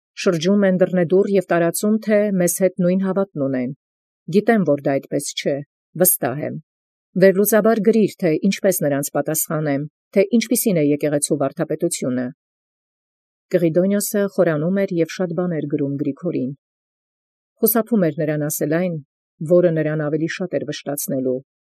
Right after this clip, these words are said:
բայց պետք է ասեր. «Եվ ամենավատն այն է, Սրբազան, որ ամենուրեք ասում են, իբր թե դու նրանց հետ համաձայն ես,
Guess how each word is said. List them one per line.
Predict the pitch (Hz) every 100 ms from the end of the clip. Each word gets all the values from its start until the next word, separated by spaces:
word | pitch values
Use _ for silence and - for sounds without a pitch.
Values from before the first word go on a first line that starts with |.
| _ _ _ -
բայց | 160 160
պետք | - 165 190
է |
ասեր. | 170 - 156 139 - _ _ _ _ _ _ _ _ _ -
«Եվ | 180 190
ամենավատն | 208 214 208 214 196
այն | 240 233
է, | 170
Սրբազան, | 170 - 170 165 147 151 - -
որ | 175
ամենուրեք | 180 185 196 220 226
ասում | 175 - 226
են, | 233 208
իբր | 196 196
թե | - 170
դու | 151 226 254 226
նրանց | 175 165 -
հետ | 220 214
համաձայն | 214 214 240 208
ես, | 131 -